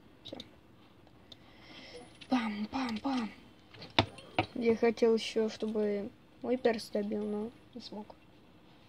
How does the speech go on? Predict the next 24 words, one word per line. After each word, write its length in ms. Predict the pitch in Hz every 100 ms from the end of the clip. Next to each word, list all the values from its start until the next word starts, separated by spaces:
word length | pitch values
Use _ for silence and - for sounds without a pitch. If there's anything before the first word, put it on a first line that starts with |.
| - - - - - - - - - -
Я 140 | 240
еще 240 | 269 - 311
до 100 | 294
конца 300 | 302 294 302
не 120 | 277
разобрался, 560 | 254 247 247 294 330 -
типа, 240 | 226 214
чтобы 280 | - 220 214
сделать 360 | 208 226 214
перс-, 320 | - 214 - - - - - -
как 160 | 220 214
бы, 140 | 214
нубиков 520 | 208 226 247 269 262
сильнее. 880 | - 262 254 240 240 233 226 214 214 - -
Чтобы 540 | - 214 214 214 208 214
тут 180 | 262 233
вот 300 | 226 233 -
квесты 420 | 254 311 - 302
не 160 | 254
разобрал, 420 | 233 226 226 220 208
смотрите. 560 | 220 214 214 214 214 - - -
А, 340 | 277 349 262 -
инвинити 720 | 233 226 226 320 392 - 320
надо. 260 | 294 254